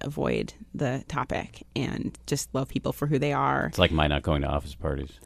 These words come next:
Speaker 1: Right. Not exactly, but <laughs> close. But, um,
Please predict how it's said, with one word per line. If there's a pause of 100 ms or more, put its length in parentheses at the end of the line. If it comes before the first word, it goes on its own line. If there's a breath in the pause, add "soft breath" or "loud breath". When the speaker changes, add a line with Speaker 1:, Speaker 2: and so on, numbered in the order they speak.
(100)
Speaker 1:
Right.
Not
exactly,
but
<laughs>
close. (1080 loud breath)
But,
um,